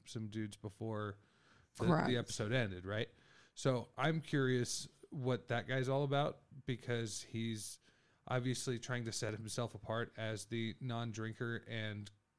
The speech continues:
Speaker 1: good conservative dad. But at the same time, it's, like, he's about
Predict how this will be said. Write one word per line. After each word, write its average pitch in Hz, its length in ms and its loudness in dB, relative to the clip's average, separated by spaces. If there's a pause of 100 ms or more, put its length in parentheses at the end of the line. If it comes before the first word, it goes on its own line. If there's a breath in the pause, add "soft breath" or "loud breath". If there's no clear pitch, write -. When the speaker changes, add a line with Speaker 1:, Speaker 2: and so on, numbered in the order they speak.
(120)
Speaker 1:
good 110 260 -2
conservative 107 800 -4
dad. 107 340 -2 (180)
But 131 400 0 (160)
at 123 100 -4
the 110 80 -8
same 123 260 -2
time, 110 300 -2
it's, - 360 -8 (260)
like, 107 160 -6 (420)
he's 113 360 -6
about 110 460 -4